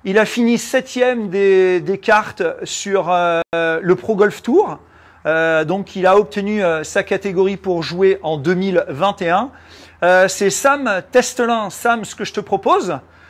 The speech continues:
euh, dans Testelin, il y a test, eh bien, c'est justement de venir tester cette force pédale. Alors, tu vas me tester la orange avec un coup de fer,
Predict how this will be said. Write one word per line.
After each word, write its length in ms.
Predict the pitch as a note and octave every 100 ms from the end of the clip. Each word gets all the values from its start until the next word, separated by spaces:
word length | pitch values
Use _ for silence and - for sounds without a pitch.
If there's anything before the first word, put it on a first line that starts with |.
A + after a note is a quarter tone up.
| - - -
euh, 260 | E3+ E3+ D#3
dans 160 | E3+
Testelin, 560 | F3 G3+ - G#3 G#3 G#3+
il 60 |
y 60 | D#3+
a 60 | C#3
test, 480 | G#3+ A#3+ - G3 -
eh 100 | F3
bien, 200 | F#3 C4
c'est 400 | C4 A3 A3+ G3+
justement 420 | F#3+ - A3 B3+
de 80 | A3+
venir 380 | G#3 A#3 - -
tester 460 | B3+ - - C4
cette 240 | A#3+ G#3+ G#3+
force 260 | G#3+ -
pédale. 380 | - G3 C4 C#4 - - -
Alors, 120 | F3+
tu 120 | -
vas 120 | C4+ C4+
me 100 | -
tester 320 | B3+ - B3
la 140 | A#3
orange 420 | A#3+ A#3 C4+ A3+
avec 260 | F#3 F#3 F#3+
un 80 | F#3
coup 140 | -
de 80 | D#3
fer, 340 | A#3+ G#4 F#4